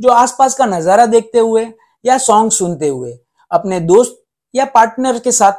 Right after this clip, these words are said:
कर सकते हो। Finally, friends, don't forget, वॉकिंग से आप ब्लड शुगर को कंट्रोल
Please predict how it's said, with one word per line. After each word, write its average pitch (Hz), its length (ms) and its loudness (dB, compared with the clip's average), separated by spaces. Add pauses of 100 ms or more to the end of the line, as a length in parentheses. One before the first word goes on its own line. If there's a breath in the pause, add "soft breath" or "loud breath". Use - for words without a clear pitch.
कर 220 140 2
सकते - 360 -6
हो। 123 200 -14 (540)
Finally, 247 440 -2 (440)
friends, 262 240 0 (540 soft breath)
don't 302 280 0
forget, 160 300 -2 (380)
वॉकिंग 190 360 -4
से 277 120 -4
आप 254 120 2
ब्लड 202 260 -2
शुगर 247 300 -2
को 262 120 -4
कंट्रोल 233 440 -2